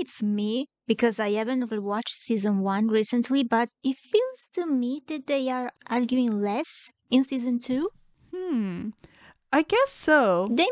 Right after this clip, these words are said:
Speaker 1: managed to work together a little bit better now.
Speaker 2: Hmm. I think it's also there are a lot of episodes where we don't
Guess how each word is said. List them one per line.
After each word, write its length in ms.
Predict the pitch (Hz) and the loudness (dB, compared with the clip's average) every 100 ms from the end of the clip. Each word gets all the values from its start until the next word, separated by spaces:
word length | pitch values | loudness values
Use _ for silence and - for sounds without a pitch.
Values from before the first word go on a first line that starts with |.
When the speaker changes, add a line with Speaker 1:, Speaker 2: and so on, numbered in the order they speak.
| 453 | 0
Speaker 1:
managed 520 | 415 523 480 - - | 0 0 -4 -6 -4
to 220 | 311 302 294 | -2 0 0
work 260 | 285 349 - | 0 0 -2
together 420 | - 269 285 277 262 | -2 2 2 4 4
a 40 | |
little 200 | 262 269 | 4 2
bit 260 | 240 247 185 | 0 -2 -4
better 320 | 190 202 220 202 | -4 -4 -4 -4
now. 380 | 185 175 190 - _ - | -4 -2 -2 -2 _ -8
Speaker 2:
Hmm. 300 | 208 190 180 - _ _ _ _ _ | -6 -6 -8 -14 _ _ _ _ _
I 80 | 254 | -2
think 160 | 294 330 | 0 0
it's 100 | 320 | 2
also 240 | 294 311 | 0 0
there 180 | 277 262 | -2 0
are 40 | |
a 40 | 247 | 2
lot 240 | 226 214 | 2 0
of 100 | 226 | -2
episodes 540 | 190 190 208 220 220 - | -4 -6 -4 -4 -4 -4
where 140 | 196 | -4
we 100 | 190 | -4
don't 400 | 185 190 196 - | -2 -2 -2 -6